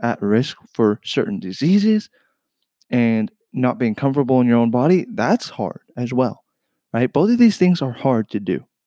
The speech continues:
and they're just hard in general. So you gotta choose. What, which one do you choose? Which hard do you choose? Because you have two options. Do you hit the gym? Do you eat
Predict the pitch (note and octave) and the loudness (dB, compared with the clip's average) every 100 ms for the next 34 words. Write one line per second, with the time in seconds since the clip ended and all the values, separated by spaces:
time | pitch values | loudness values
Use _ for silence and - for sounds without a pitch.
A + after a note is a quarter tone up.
0 | _ - A2+ A2 A#2+ - A#2+ F#2 - - | _ -4 0 0 -2 -4 -2 -2 -6 -8
1 | G#2+ G2+ E2 - _ _ _ - - _ | -4 -2 -2 -6 _ _ _ -20 -20 _
2 | _ _ _ - E3+ G#3 A3 - - G#3 | _ _ _ -2 0 2 0 0 2 2
3 | D#3+ - - _ _ _ C#3 F#3+ C#3 D3+ | 2 -4 -18 _ _ _ -4 -4 -2 -2
4 | - D#3+ C#3+ A2 - D#3 F2 - C3 - | -2 -2 0 -2 0 0 0 -4 -6 -6
5 | - C3 A#2 G#2+ - - G2+ A2 - F#3 | -2 0 0 -4 -10 -8 -8 -8 -6 -6
6 | - _ _ _ _ _ _ _ C3 C#3 | -8 _ _ _ _ _ _ _ -4 0
7 | A#2+ A2+ C#3+ D3+ - G#2+ A#2 C#3 - - | 0 -2 -6 -8 -4 -2 -2 -4 -12 -16
8 | - _ _ _ - _ _ - A#2 A#2 | -18 _ _ _ -20 _ _ 2 2 2
9 | A2+ A2 G#2 G2+ - _ _ _ _ _ | 0 2 2 -2 -8 _ _ _ _ _
10 | _ _ _ _ - D3+ C3+ A#2 G2 - | _ _ _ _ -6 -4 -4 -4 -6 -8
11 | _ _ _ _ _ _ _ _ _ - | _ _ _ _ _ _ _ _ _ 2
12 | C3 C3 B2 B2+ - C#3 D3+ D3+ | 2 4 2 0 0 -6 -6 -8